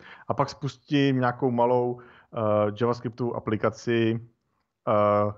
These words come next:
která mi vytvoří ten proxy server. No a já mám rád demíčka a trošku mám rád riskování, takže budu dneska, eh, live kodovat.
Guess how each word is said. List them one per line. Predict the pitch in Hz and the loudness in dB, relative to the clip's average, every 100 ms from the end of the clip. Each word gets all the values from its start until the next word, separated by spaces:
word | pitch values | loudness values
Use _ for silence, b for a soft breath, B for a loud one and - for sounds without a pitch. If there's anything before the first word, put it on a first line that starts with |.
| - | -6
která | - 110 | -2 0
mi | 113 | 0
vytvoří | 107 113 107 | -4 -8 -8
ten | 110 | -10
proxy | 101 110 - | -8 -12 -14
server. | - 113 107 - _ b b b b - | -16 -16 -16 -20 _ b b b b -4
No | 113 123 | -2 2
a | |
já | 123 | 2
mám | 143 151 | 2 0
rád | 127 98 | 0 -2
demíčka | 110 127 - - 165 165 | -4 -8 -10 -6 -2 -2
a | 117 110 107 107 120 117 117 _ | -2 -4 -4 -6 -10 -18 -20 _
trošku | 123 - 123 | -14 -12 -8
mám | 120 | -4
rád | 117 110 | -2 -4
riskování, | 107 - 123 123 123 127 | -8 -10 -4 -2 -2 -4
takže | 123 113 | -8 -8
budu | 113 110 | -8 -6
dneska, | 113 - - 110 107 - B B B | -6 -4 0 2 2 -2 B B B
eh, | 113 101 101 | -2 2 2
live | 104 101 | 2 -2
kodovat. | - 110 - - | -6 -10 -10 -12